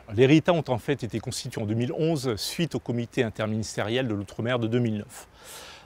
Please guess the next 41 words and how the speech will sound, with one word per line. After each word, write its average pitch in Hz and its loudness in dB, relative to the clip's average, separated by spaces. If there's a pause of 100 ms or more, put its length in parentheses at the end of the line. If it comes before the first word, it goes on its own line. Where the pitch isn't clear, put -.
Euh, 127 -4 (320)
ils 127 0
visent 151 2
à 131 4
accompagner 147 4
le 127 6
développement 117 2
local 123 4
des 107 0
productions 107 -2
animales 113 0
et 98 0
végétales 98 -2 (100)
dans 139 4
les 131 4
dom. 107 2 (640)
Pour 113 -4
cela, 160 6
ces - -2
réseaux, 127 4
qui - -14
sont 151 0
propres - 2
à - -4
chaque 165 -4
dom, 123 0 (420)
co-construisent 202 2
et 139 2
réalisent 131 2
localement 123 2
des 110 -4
actions 151 -2
en 123 0
réponse 156 -2
aux 127 0
besoins 165 6
exprimés 156 -4
par 120 0
les 101 0
professionnels - -2
locaux 151 2